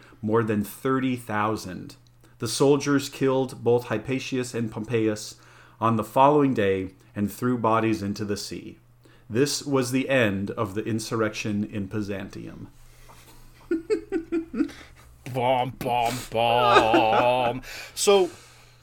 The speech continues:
Speaker 2: just, just imagine, like, so I know we were kinda, like, talking about, like, you know, there hasn't been a riot at a, in America, like, at a sporting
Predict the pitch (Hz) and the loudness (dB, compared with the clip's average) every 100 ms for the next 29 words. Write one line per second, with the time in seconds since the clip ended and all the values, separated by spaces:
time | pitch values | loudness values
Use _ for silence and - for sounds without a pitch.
0 | - - 165 - - - 240 254 277 220 | -20 -16 -12 -6 -4 0 2 4 4 6
1 | 214 202 190 160 135 107 - - - - | 8 6 4 4 4 0 -12 -20 -20 -20
2 | - - - - - - - - - - | -20 -20 -20 -20 -20 -20 -20 -14 -12 -10
3 | - - 180 165 170 175 175 156 160 156 | -2 4 4 6 6 6 6 4 2 4
4 | 147 131 143 143 143 135 127 123 123 123 | 4 4 4 4 4 4 4 0 0 0
5 | 117 131 123 127 123 110 110 113 110 107 | 2 2 0 -2 -2 0 2 0 -2 -4
6 | - - - 135 139 120 110 107 104 107 | -8 -14 -10 -8 -4 -2 0 0 0 -4
7 | 107 107 104 - 113 107 104 | -4 -6 -10 -8 -6 -4 -6